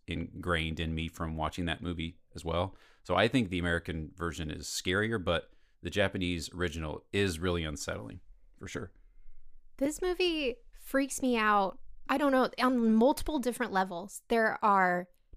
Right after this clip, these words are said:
Speaker 2: jump scares that the imagery of the <laughs> jump scare is so frightening that I, I don't know. I,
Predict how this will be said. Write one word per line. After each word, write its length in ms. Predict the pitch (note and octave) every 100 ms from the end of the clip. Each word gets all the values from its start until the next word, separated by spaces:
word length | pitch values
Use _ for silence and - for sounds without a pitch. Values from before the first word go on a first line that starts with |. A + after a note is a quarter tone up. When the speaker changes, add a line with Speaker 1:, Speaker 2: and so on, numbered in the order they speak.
| -
Speaker 2:
jump 260 | A3+ C4
scares 640 | - - D4+ D#4+ E4+ E4 - - _ _ -
that 320 | A3+ G#3 - _ -
the 220 | A3 A3+
imagery 640 | G#3 A#3 B3 D#4 E4 D#4
of 260 | - B3 C4
the 100 | D4
<laughs> 80 | A3+
jump 260 | - A3+
scare 480 | - - C4+ D4 C#4
is 200 | - A3+ -
so 180 | - G#3+
frightening 640 | - F#3+ G#3+ C4 C#4+ D4
that 260 | A3 G#3 - - _ _ _ _ _ _
I, 280 | G#3 A3+ G#3+ -
I 120 | - G3+
don't 140 | A3+
know. 120 | A3+
I, 320 | G3 G3 G3+